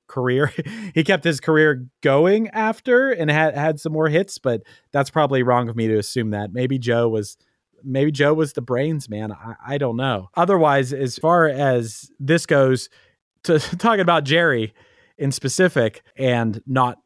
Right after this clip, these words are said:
necessarily wanting to do anything other than just write good songs,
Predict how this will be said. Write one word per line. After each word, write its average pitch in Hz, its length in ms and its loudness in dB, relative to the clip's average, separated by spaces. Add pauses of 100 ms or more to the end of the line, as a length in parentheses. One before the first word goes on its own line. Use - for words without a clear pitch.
necessarily 120 560 0
wanting 113 340 0
to 120 80 -8
do 117 420 0
anything 120 420 -4
other 117 220 0
than 110 140 -2
just 113 180 -4
write 113 200 -2
good 110 180 -4
songs, 127 440 -2